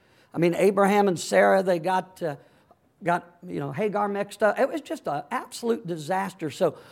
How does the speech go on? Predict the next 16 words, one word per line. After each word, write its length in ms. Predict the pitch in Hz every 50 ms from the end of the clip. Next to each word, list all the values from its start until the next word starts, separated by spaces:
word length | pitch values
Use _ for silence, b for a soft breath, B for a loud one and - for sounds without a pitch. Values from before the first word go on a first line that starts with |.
| B B -
aren't 320 | - 277 330 330 - -
you 60 | 269 254
glad, 600 | 190 - 170 160 165 151 165 220 240 262 294 277 - _ _ _ _ _ _ _ _ _
by 180 | - 190 214 247
the 80 | 214 208
way, 360 | 185 202 202 208 220 220 214 b b b b b b _ -
that 260 | - 175 208 190 -
Jesus 480 | 185 131 185 226 247 262 226 202 220 196
said, 300 | - - 214 208 170 -
"Come 240 | - 220 220 233 240
unto 180 | 233 220 208
me, 300 | 208 202 208 208 208 202 -
all 540 | - 175 185 202 208 214 220 220 214 208 208
ye 260 | - 170 190 208 208 208
that 220 | 185 180 - -
labor 600 | 151 143 156 170 190 208 180 175 208 208 208 196